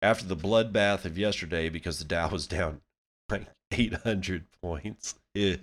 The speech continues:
Let's see what the recovery is gonna look like. Oh, oh, you're saved. You're saved, guys.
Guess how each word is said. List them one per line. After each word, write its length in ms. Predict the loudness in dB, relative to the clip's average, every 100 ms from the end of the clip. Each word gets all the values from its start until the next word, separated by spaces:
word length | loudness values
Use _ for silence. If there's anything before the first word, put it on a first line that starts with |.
| -6 -6 -10 -8 -6 4
Let's 200 | 4 6
see 180 | 4 6
what 180 | 6
the 80 | 4
recovery 440 | -2 2 2 2 0
is 80 |
gonna 140 | 0 -2
look 220 | -4 -4
like. 240 | -2 -2 4
Oh, 320 | 6 6 2 -6 -10 6
oh, 140 | 8
you're 180 | 8 4
saved. 560 | 2 2 2 0 -2 -8 _ _ -2
You're 140 | 0
saved, 460 | 2 2 0 0 0
guys. 340 | -2 -2 -4